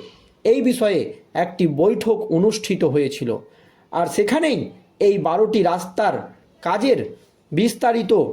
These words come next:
পরিকল্পনা হয়। আর সেখানেই ভারত পাকিস্তান যুদ্ধ নিয়ে একেবারে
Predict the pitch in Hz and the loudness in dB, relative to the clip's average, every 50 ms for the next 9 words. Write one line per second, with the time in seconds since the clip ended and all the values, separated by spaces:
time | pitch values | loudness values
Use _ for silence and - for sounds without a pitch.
0 | - - - _ _ _ - 180 202 240 233 - 208 180 170 - - 156 147 143 | -8 -12 -18 _ _ _ -2 0 0 2 2 0 0 0 0 -2 -2 -2 -2 -2
1 | 131 110 135 127 113 110 - - _ _ _ _ _ - 156 170 165 165 - 180 | -2 -2 -4 -4 -4 -6 -10 -14 _ _ _ _ _ -4 -4 -2 -2 -2 -2 -2
2 | 170 165 196 208 214 196 151 123 - - - _ _ _ - 135 151 180 233 254 | -2 0 0 0 0 0 0 -2 -4 -10 -16 _ _ _ -6 -4 2 2 2 2
3 | 247 247 - 233 208 - 214 196 170 - 208 202 190 175 160 175 175 156 175 190 | 2 -2 -4 -4 -4 -2 -2 -2 -2 -2 -2 -2 0 2 2 2 0 0 0 0
4 | 190 185 185 180 175 - 156 160 - 202 185 175 175 160 131 107 | 2 2 2 2 2 0 -4 -2 0 0 2 2 2 2 0 -2